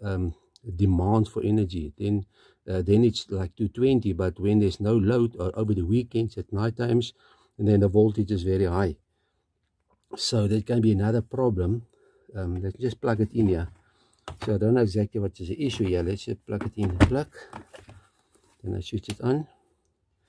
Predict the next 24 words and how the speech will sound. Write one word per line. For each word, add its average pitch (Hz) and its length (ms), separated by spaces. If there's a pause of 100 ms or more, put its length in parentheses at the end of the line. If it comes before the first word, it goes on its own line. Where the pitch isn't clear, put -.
(600)
Then 98 120
you 95 80
can 87 160
see, 101 420 (2250)
here's 95 200
the 95 80
digit. 87 580 (320)
Let 90 160
me 98 80
just 104 220
switch 107 240
off 98 180
all 98 160
the 90 140
lights 95 320
here, 123 180 (1080)
that 107 120
you 98 60
can 95 200
see 101 220
what's 98 220
happening 92 480
here. 104 180 (3750)
See 92 340